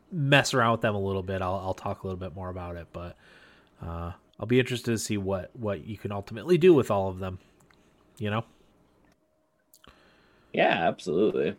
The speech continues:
Speaker 1: So, uh, but I, I'm also
Speaker 2: Oh.
Speaker 1: close to five hundred hours in Animal Crossing.
Speaker 2: <sighs> That's
Speaker 1: Four,
Speaker 2: crazy.
Speaker 1: four ninety-five.
Speaker 2: That is crazy. How long is the Mario, like, event going on for?
Speaker 1: I think it's
Speaker 2: Just
Speaker 1: just
Speaker 2: March?
Speaker 1: March.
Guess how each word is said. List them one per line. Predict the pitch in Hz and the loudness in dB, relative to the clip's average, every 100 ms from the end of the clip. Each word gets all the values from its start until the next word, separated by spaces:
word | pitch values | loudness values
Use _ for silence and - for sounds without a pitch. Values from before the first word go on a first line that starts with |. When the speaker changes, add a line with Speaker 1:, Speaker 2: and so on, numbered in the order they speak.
| _ _ _ _ | _ _ _ _
Speaker 1:
So, | - 71 - _ _ - | -14 -14 -18 _ _ -6
uh, | 123 113 | -2 0
but | 117 151 | 6 8
I, | 175 | 8
I'm | 156 151 151 | 8 6 6
also | 165 156 | 8 6
Speaker 2:
Oh. | |
Speaker 1:
close | - 151 147 | 8 4 4
to | 143 | 0
five | 143 143 139 | 4 6 6
hundred | 135 123 | 6 6
hours | 117 107 90 - - - | 6 6 2 -4 -8 -10
in | 101 | -8
Animal | 95 90 | -8 -8
Crossing. | 87 - 85 - 95 - - | -10 -10 -10 -12 -14 -20 -20
Speaker 2:
<sighs> | _ _ - - - - - - - | _ _ -12 -10 -10 -12 -16 -20 -6
That's | 92 - | -6 -6
Speaker 1:
Four, | - 127 135 | 0 4 4
Speaker 2:
crazy. | 127 87 | 2 -4
Speaker 1:
four | 117 120 | 4 4
ninety-five. | 123 123 123 - 98 92 - - - _ - - _ _ _ _ - | 4 2 2 2 2 2 -4 -16 -20 _ -20 -20 _ _ _ _ 6
Speaker 2:
That | 117 113 80 | 10 10 10
is | 98 | 4
crazy. | - 101 101 95 101 | 0 0 2 2 6
How | 127 | 8
long | 165 240 311 | 10 8 4
is | 262 | 2
the | 220 | 4
Mario, | 180 165 180 175 165 151 131 117 - - _ - | 8 8 8 10 12 12 10 6 0 -8 _ -2
like, | 123 101 | 0 2
event | 92 113 131 | 4 2 2
going | 73 65 - | -4 -6 -6
on | - | -10
for? | 67 - - - _ _ _ | -8 -6 -6 -10 _ _ _
Speaker 1:
I | 147 | 4
think | 180 | 6
it's | 170 | 6
Speaker 2:
Just | 123 107 | 2 0
Speaker 1:
just | |
Speaker 2:
March? | 104 | 2
Speaker 1:
March. | 170 - - - | 0 -2 -8 -10